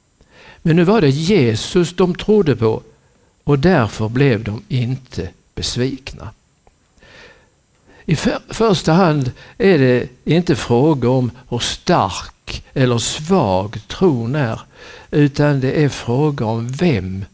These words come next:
man tror på. Den kristna tron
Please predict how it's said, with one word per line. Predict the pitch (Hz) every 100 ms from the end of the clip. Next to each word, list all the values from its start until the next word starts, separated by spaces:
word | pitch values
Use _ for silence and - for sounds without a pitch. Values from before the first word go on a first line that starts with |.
| _ _ -
man | 120 120 110
tror | - 214 190 110 -
på. | - - _ _ _ _ _ _ _ _ - - -
Den | 180 180
kristna | - 185 226 - - 151
tron | 143 - 214 147 127